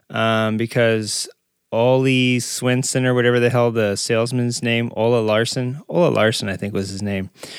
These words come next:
who bought the, uh, the Nesbitt motorcycle from the Nesbitt company. He was their number one salesman. He bought the motorcycles from the Nesbitts, or Nethercuts. I forget what the hell their name was. I think it was Nethercut.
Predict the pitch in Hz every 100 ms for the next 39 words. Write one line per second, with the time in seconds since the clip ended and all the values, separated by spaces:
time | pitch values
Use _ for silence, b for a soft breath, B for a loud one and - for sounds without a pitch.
0 | B B - 143 113 127 127 139 - _
1 | 127 127 123 120 117 113 107 101 b b
2 | b b b _ - 123 127 117 120 131
3 | 123 120 135 120 120 127 131 147 139 143
4 | 127 127 113 107 113 117 131 - 135 127
5 | 131 135 135 123 117 110 104 107 117 110
6 | 110 104 110 110 110 117 131 - B B
7 | - 151 110 120 123 - - 113 101 110
8 | 127 120 120 110 113 107 - - 117 110
9 | 107 101 104 117 131 120 104 98 - -
10 | - - 113 113 120 123 117 120 98 -
11 | - - 117 123 113 120 117 110 107 101
12 | 104 98 92 120 160 139 120 107 104 110
13 | - 98